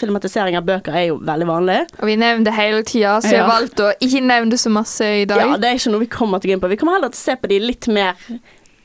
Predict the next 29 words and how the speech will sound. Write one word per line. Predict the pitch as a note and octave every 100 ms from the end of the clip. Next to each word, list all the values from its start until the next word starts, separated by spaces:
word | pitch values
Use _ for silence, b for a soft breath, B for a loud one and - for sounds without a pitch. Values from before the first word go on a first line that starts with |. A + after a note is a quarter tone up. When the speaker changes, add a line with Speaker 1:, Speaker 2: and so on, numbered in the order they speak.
| b _ _ _ -
Speaker 1:
litt | C4 F#4+ D#4+
mer | E4 B3+
annerledes, | B3 D#4 C#4 G3 F3+ F#3+
litt | C4+ B3+
mer | A3 -
spennende, | F#3+ F#3+ G#3 F#3+
litt | G3 G3+
mer | F3 F3
crazy. | D3+ - - -
Speaker 3:
Ja. | - - - B B
Det | G3 A#3+
er | B3
jo | G3+
også | A3 G#3 F#3+ - _ -
ganske, | G#3+ G#3 A3 D#3 -
nå | G#3+ G#3 F#3+ F3+
blitt | G3 -
ganske | G3 G3 G#3
vanlig | G3 G3 F#3
også | F#3 F3+
med | F3+ F3 - _ -
tegneserier | - G#3 A#3 C#4 G#3+ F3+ E3 - -
til | E3+
film, | - - - - B B
nå | G#3
Speaker 1:
Ja. | A3
Speaker 3:
i | F#3
det | F#3+
siste. | G3 - -